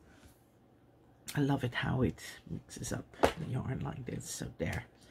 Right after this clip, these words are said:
And we're going to change color. Back of your work again. One, two immediately. Now you can pull that blue a little bit better. Keep that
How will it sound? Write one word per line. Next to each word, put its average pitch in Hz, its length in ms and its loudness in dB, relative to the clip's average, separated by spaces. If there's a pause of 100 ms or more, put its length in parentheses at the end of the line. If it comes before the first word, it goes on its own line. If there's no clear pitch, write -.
(560)
And 226 520 12
we're 226 120 10
going 202 280 10
to 202 140 2
change 262 520 4
color. 208 440 10 (760)
Back 151 280 0
of - 180 0
your 208 80 8
work 196 320 8
again. 180 400 6 (680)
One, 147 400 6 (880)
two 277 280 12
immediately. 190 800 10
Now 170 160 8
you 165 180 8
can 165 380 6 (800)
pull 269 240 12
that 220 200 12
blue 214 360 12 (320)
a 208 40 2
little 202 220 4
bit 185 180 6
better. 165 440 4 (1120)
Keep - 240 4
that 202 340 8